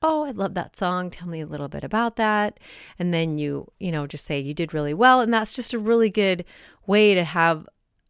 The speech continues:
an opportunity to get to know someone. And so in some ways it is really true, this idea that you hear someone sing in an intimate setting and you have this desire to get to know them better. The other thing that was really interesting about this weekend is how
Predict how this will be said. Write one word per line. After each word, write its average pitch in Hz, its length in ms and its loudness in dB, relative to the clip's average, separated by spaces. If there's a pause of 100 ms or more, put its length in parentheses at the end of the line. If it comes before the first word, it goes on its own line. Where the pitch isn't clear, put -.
(340)
an 170 340 0
opportunity 170 520 -4
to 156 60 -10
get - 160 -8
to 175 80 -4
know 269 140 2
someone. 135 440 -4
And 180 180 -4
so 175 340 2 (360)
in 185 80 -2
some 240 220 2
ways 208 220 4
it - 160 0
is 226 300 6
really 180 260 2
true, 156 540 2 (260)
this 185 220 -2
idea 175 260 2
that 160 160 0
you 160 140 0
hear 196 240 -2
someone 165 320 -4
sing 156 560 -4
in 180 240 -6
an 156 100 -2
intimate 147 380 -6
setting 170 400 -4
and 156 140 -4
you 165 100 0
have 160 160 -2
this 151 140 -8
desire 151 340 0
to 147 80 -6
get - 160 -10
to 180 120 -6
know 233 200 4
them 139 500 -2
better. 151 520 -2 (500)
The 226 100 8
other 277 160 8
thing 320 140 0
that 269 80 2
was 208 160 4
really 196 180 2
interesting 180 420 -4
about 151 360 2
this - 180 -8
weekend 151 480 -2
is 151 400 0
how 160 720 0